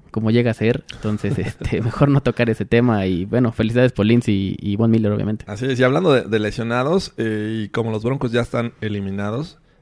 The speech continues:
Speaker 2: eh, nombra-, bueno, lo, mandaron a Chris Harris a la lista de lesionados y firmaron un, otro cornerback que se llama Craig Mayer.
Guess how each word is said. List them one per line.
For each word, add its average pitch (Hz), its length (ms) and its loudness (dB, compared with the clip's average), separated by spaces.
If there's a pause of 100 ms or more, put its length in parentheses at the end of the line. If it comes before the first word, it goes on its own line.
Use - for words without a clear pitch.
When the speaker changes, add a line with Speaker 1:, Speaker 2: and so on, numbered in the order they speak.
(260)
Speaker 2:
eh, 113 440 -6
nombra-, 113 480 -2
bueno, 131 260 -2
lo, 107 260 -4
mandaron 123 440 0
a 113 60 -2
Chris - 280 -6
Harris 113 340 0
a 117 80 -6
la 107 100 0
lista 107 260 -4
de 113 80 0
lesionados 127 640 -2 (600)
y 165 380 2 (340)
firmaron 127 680 0
un, 135 260 -6
otro 131 300 -2
cornerback 120 600 0 (440)
que 135 80 -16
se 110 60 -8
llama 113 260 -2 (240)
Craig 113 240 -2
Mayer. 110 480 0